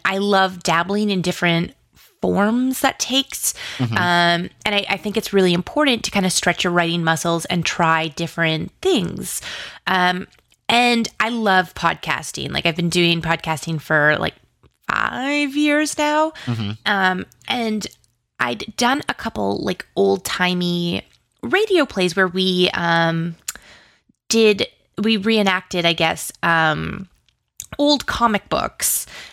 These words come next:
Speaker 1: and doing the voices was so much fun, and I wanted to do more of that, and I didn't know how to go about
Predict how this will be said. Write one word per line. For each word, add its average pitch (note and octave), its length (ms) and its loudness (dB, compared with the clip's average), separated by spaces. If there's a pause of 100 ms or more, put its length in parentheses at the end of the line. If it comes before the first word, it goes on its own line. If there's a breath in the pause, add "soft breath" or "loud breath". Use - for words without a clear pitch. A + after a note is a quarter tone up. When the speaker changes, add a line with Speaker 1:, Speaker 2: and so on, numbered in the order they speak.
(160 loud breath)
Speaker 1:
and A3 320 0 (360)
doing C#4 240 4
the D4 80 2
voices F3+ 840 0 (240)
was G#3+ 180 2
so G3+ 720 4
much - 340 -2
fun, - 480 0
and F#3 160 -2
I F#3 80 0
wanted G#3 540 -4
to - 120 -2
do F3 480 0
more B3+ 580 4
of G3 180 -2
that, - 340 -2 (440 soft breath)
and G#3+ 120 -2
I G#3+ 60 2
didn't G#3 260 0
know A3 120 4
how F3+ 320 2
to F3 360 2
go E3 240 4
about D#3 600 2